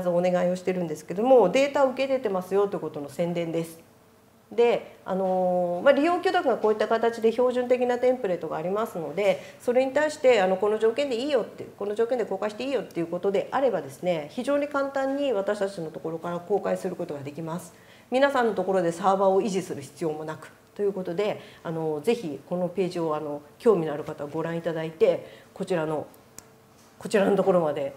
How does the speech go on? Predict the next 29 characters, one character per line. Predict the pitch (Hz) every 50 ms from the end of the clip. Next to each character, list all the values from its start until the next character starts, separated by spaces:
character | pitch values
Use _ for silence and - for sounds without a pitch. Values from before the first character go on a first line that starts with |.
| - -
あ | 160 156
の、 | 151 143 143 139 127 - - - - _ - - - - - - _ _ _ _ _ _ _ _ - 160
「デ | 185 185 185
ー |
タ | 185 185 180 175
預 | 175 165 180
け | 185 220
た | 208 214
い | 220
ん | 220
だ | 202 185
け | 165 160
ど」 | 151 147 143 131 -
っ | -
て | -
い | 202 220
う | 190
ふ | 202
う | 180
に | 185 175 156 143
言 | 165 170
っ |
て | - - 185
い | 180
た | 185 185
だ | 185 180
け | 185 202
る | 196 202
と、 | 202 - 285 311 277 180 - -